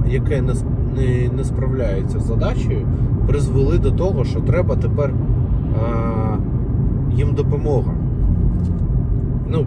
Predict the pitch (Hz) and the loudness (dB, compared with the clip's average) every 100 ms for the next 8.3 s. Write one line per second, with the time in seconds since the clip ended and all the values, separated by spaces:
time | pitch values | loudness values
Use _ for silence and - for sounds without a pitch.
0 | 127 170 170 160 123 185 - - - 139 | 2 0 0 -2 0 0 0 0 0 0
1 | 117 123 123 180 208 208 165 - - - | 0 0 0 0 0 0 0 0 0 0
2 | - - - - 131 - - - - 165 | 0 2 0 0 0 0 0 0 0 0
3 | - - - - - - - - - - | 0 0 0 0 0 -2 -2 0 0 2
4 | - - - - - - - - - - | 2 2 0 -2 0 -2 0 0 0 0
5 | - - - - - - - - - - | 0 0 0 0 0 0 0 0 0 0
6 | - 131 127 - 147 151 135 - - - | 0 2 0 2 2 2 0 0 0 0
7 | - - - - - - - - - - | 0 2 2 2 0 0 -2 -2 0 0
8 | - - | 0 0